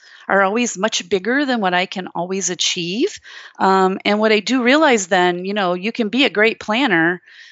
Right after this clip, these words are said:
but you have to take action. You have to start taking small steps towards the plan you have,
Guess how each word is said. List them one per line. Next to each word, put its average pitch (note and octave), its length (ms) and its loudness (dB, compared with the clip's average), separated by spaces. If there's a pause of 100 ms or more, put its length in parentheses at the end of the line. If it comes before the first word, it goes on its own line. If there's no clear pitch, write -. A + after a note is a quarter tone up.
(120)
but G3 140 0
you G#3 100 -4
have G#3+ 180 -4
to A3 80 -6
take A3+ 280 -4
action. F#3 540 -2
You F3+ 100 -2
have G#3 100 -2
to G#3 80 -8
start G3 300 -2
taking G3+ 320 -6
small F#3+ 280 -2
steps - 420 -4
towards F#3+ 340 -2
the E3+ 100 -4
plan F#3 380 -2
you G#3+ 80 -4
have, A3+ 480 0